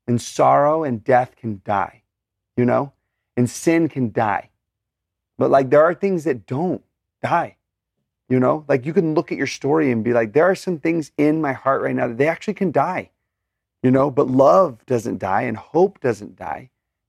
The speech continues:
and, and, and opportunities to change don't die. You know, I just love this. It's like, those things can die in you.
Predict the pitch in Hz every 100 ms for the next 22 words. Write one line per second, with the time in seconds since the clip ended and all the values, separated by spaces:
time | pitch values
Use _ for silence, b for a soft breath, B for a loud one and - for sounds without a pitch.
0 | - 123 127 - 135 113 107 - _ _
1 | 135 123 139 147 151 - - 160 190 170
2 | 110 - _ _ _ - 123 127 180 147
3 | 120 101 98 104 90 85 127 127 123 127
4 | 139 143 160 151 151 156 139 123 - 139
5 | 120 _ _ _ - 165 170 196 202 190
6 | - 165 131 - 139 180 208 127 - 117
7 | 110 95 82